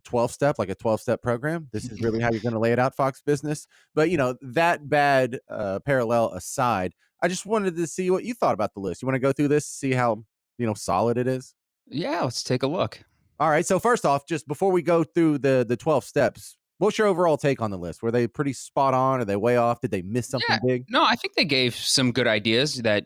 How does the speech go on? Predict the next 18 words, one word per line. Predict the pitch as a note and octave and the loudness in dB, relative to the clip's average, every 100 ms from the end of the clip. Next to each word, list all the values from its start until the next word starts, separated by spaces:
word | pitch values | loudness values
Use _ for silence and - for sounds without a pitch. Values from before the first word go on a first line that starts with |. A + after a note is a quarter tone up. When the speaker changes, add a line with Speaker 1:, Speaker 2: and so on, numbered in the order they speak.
| D#2 | -6
Speaker 2:
you | G#2+ G#2 | -6 -2
know, | F#2+ | -2
most | G#2 G#2+ - | 0 -2 0
folks | G#2 G2+ | -2 -2
should | - - | -4 -2
absolutely | F#2+ - G2+ F#2+ F2 | -4 -4 -8 -6 -6
take | F#2 F#2+ | -6 -4
a | F#2+ | -4
look | F#2+ F#2 | -4 -2
at | F#2 F#2 F#2 | 0 0 -4
and, | F2+ _ - _ | -8 _ -20 _
and | A#2 A2+ | -8 -4
implement | C3+ C3+ C#3 C3 B2+ | -2 0 2 2 4
or | A2+ | 2
have | - G#2+ G#2 G#2+ G#2+ - _ _ | 0 0 2 0 -2 -6 _ _
in | A2 | -4
their | G2 | -2
plans. | F#2+ G2 F2 E2+ - | -4 -4 -2 -2 -6